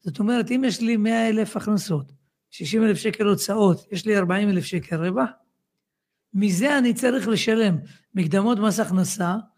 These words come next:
וביטוח לאומי, ופנסיה, ואז יש לי רווח נטו נקי, מזה אני יכול לשלם את האלף שקל הלוואה. לפעמים, לפעמים,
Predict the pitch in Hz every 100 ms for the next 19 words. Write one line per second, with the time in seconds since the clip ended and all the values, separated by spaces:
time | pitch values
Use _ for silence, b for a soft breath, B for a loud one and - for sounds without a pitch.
0 | b b - 175 170 269 226 - 214 175
1 | 165 185 170 165 - _ - 196 233 233
2 | 214 175 - 196 226 233 - 202 220 294
3 | 302 247 208 240 214 202 202 151 185 208
4 | 208 208 185 156 - 185 196 302 - -
5 | _ _ _ _ _ _ _ - 196 202
6 | 214 320 339 269 202 196 202 - 190 185
7 | 220 208 B B B B - 175 202 190
8 | 175 - _ - 233 - 214 - 202 190
9 | 180 180 185 190 208 208 311 277 196 202
10 | - _ _ 180 139 214 277 269 175